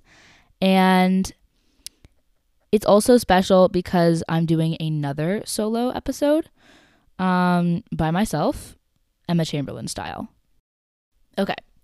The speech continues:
so you might be wondering, <laughs> "Leah, you silly girl, why are you talking about cosmetics today? Like, what? How is that relevant?" And to that I answer, did you know that cosmetics can play a big role in somebody's confidence?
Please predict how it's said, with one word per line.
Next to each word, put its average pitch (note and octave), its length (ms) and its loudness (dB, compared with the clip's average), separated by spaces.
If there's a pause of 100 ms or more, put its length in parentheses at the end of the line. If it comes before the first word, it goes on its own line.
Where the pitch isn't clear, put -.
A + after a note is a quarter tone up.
(520)
so B3+ 340 2
you B3+ 160 -2
might F4 140 2
be F#4 60 6
wondering, G#3 480 -2 (340)
<laughs> - 400 -10
"Leah, F3+ 480 -2 (560)
you A3 120 0
silly C#4 360 0
girl, G3+ 480 -2 (260)
why F#3+ 320 2
are D#4+ 100 4
you D#4+ 140 4
talking B3 360 2
about A#3 240 4
cosmetics G#3 540 -2
today? C3+ 400 -8 (260)
Like, D#3+ 260 -8 (120)
what? D3 380 -6
How F#3+ 160 -4
is G3 100 -4
that F#3+ 120 -6
relevant?" D3+ 440 -8 (420)
And B3 180 0
to C#4 100 -6
that D#4 180 -2
I E4 80 2
answer, A#3+ 540 -2 (420)
did E3+ 200 -6
you F#4 100 0
know E3 280 0
that D#3+ 320 -2
cosmetics D#3+ 640 -6
can F3 160 -6
play D3+ 200 -6
a C#3+ 80 -6
big D3+ 300 -8
role C3+ 200 -8
in E3 100 -10
somebody's C3+ 320 -10
confidence? - 640 -10